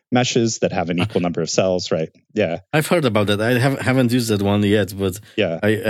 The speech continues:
Speaker 2: I've heard about that plan, and it's like, wow, that, that's so cool. I've used to do that on my own with a calculator in my hand, making sure that y-, you can divide it by two, three, or five.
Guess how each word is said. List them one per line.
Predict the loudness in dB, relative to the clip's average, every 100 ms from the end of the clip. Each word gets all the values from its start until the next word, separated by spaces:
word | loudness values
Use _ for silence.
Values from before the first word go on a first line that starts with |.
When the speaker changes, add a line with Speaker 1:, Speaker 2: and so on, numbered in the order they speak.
| 0
Speaker 2:
I've | 0
heard | 0 0
about | 0 0 0
that | -2 -2
plan, | 0 0
and | 0 0
it's | -2 -2
like, | -2 -2
wow, | -2 -2 -2
that, | -4 0
that's | 0 0
so | 0 0
cool. | 2 2 0 -2 -8 -2
I've | 2 4
used | 2 0
to | -2
do | 0 2 2
that | 2 0
on | 0
my | 2 2
own | 2 2 2
with | 2 2 0
a | 0 0 0
calculator | -2 2 0 2 0
in | 0
my | 2 2
hand, | 2 2 2 2
making | 0 0 -4
sure | -2 0 0
that | 2 0 0 -2
y-, | -2 0
you | 0
can | 2 0
divide | 2 2 2 0
it | 0
by | 0
two, | 0 -2 -2
three, | 0 0
or | 0
five. | 0 0 0